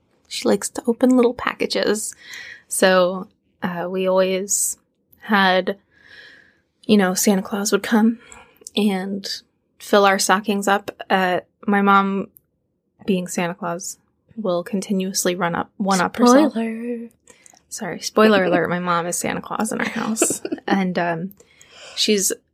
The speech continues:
Speaker 1: one-upped herself every year to the point that now it's like,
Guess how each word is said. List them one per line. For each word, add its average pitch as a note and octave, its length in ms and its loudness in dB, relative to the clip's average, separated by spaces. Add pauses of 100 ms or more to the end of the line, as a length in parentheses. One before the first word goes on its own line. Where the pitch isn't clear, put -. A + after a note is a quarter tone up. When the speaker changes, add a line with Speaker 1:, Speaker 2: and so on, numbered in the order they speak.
(140)
Speaker 1:
one-upped G3+ 420 2
herself A3+ 400 2
every G3+ 300 2
year F#3+ 180 2
to A3+ 100 -6
the F3+ 80 -2
point - 340 -6
that D#3 140 -2
now F3 340 2
it's - 160 -8
like, - 440 -6